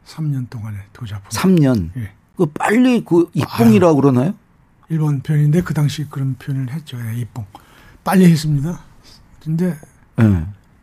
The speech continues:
Speaker 2: 고생 좀
Speaker 1: 그
Speaker 2: 하셨어요? 삼 년간?
Speaker 1: 고생, 고생보다는
Speaker 2: 이
Speaker 1: 심적인 갈등이 있었죠.
Speaker 2: 어떤 갈등?
Speaker 1: 그렇게 하고 싶어서 영화계에 왔는데,
Speaker 2: 예.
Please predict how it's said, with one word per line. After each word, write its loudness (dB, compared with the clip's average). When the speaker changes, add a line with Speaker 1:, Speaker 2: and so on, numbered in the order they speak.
Speaker 2:
고생 4
좀 0
Speaker 1:
그 2
Speaker 2:
하셨어요? 2
삼 -2
년간? 0
Speaker 1:
고생, 0
고생보다는 4
Speaker 2:
이 4
Speaker 1:
심적인 0
갈등이 4
있었죠. -8
Speaker 2:
어떤 0
갈등? -14
Speaker 1:
그렇게 0
하고 -4
싶어서 0
영화계에 2
왔는데, -4
Speaker 2:
예. 0